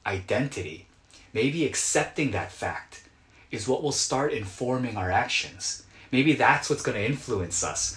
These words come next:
to start living a certain way and doing certain things.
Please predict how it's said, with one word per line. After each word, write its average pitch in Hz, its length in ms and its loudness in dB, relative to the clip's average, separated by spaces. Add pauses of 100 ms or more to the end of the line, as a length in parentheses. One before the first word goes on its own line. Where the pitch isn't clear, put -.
(160)
to - 80 -8
start 123 460 2
living 160 380 0
a 139 60 0
certain 131 440 0
way 127 220 2
and 92 220 -4
doing 147 340 2
certain 131 340 2
things. - 560 -4